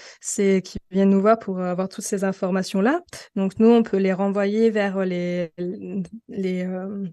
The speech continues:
les personnes compétentes, à savoir, par exemple, les loueurs de vélos,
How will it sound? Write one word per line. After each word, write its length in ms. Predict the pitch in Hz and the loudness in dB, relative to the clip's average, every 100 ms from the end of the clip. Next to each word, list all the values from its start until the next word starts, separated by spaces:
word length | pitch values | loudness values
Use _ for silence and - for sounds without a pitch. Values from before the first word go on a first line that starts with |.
| _ _ | _ _
les 140 | 247 196 | -4 -2
personnes 340 | 196 190 196 | -2 -2 -4
compétentes, 640 | 196 196 190 190 269 277 | -2 -4 -4 -2 -2 -2
à 60 | 202 | -4
savoir, 420 | - 190 190 202 | -4 -4 -4 -4
par 140 | 190 | -6
exemple, 500 | 185 185 190 202 - | -6 -4 -4 -6 -6
les 260 | 185 180 175 | -4 -2 -2
loueurs 260 | 175 180 180 | -2 -2 -2
de 100 | 180 | -4
vélos, 640 | 175 185 220 226 226 226 | -2 2 4 6 6 6